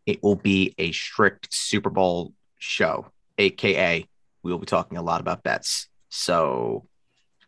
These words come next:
just buckle up for all the, for all the bettors out there. That'll be the, uh, that'll be the betting haven. This we should just call it the, uh, the Basement Bets Super Bowl edition show. It's really what we should be, uh, should be calling that show next week.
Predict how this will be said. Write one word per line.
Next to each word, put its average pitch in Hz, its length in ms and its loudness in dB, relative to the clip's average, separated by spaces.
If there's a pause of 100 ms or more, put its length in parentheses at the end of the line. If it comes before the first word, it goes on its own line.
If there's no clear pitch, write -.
just - 220 -14
buckle - 280 -2
up - 140 -6
for 95 140 -2
all 85 80 0
the, 85 160 -6
for 98 120 -2
all 87 120 2
the 87 80 -4
bettors 82 340 -2
out 60 180 -4
there. - 280 -2
That'll 92 160 2
be 92 140 -2
the, 85 280 -4
uh, 80 120 0 (320)
that'll 101 140 4
be 87 60 -2
the 85 80 -4
betting 87 360 0
haven. 85 500 -6 (340)
This 98 140 -2
we 87 80 -8
should 90 180 0
just - 140 -2
call 90 160 2
it 90 100 -2
the, 87 220 -2
uh, 85 80 -2
the 98 100 0
Basement 90 560 0
Bets - 260 0
Super - 280 -2
Bowl 82 220 -4
edition - 340 -4
show. - 240 0 (340)
It's - 80 -20
really 82 400 -4
what - 100 -4
we - 120 -6
should - 180 -6
be, 65 260 -4
uh, 50 80 -4
should - 160 -2
be 78 100 -8
calling 82 260 0
that - 120 -8
show - 120 -8
next - 200 -12
week. - 200 -14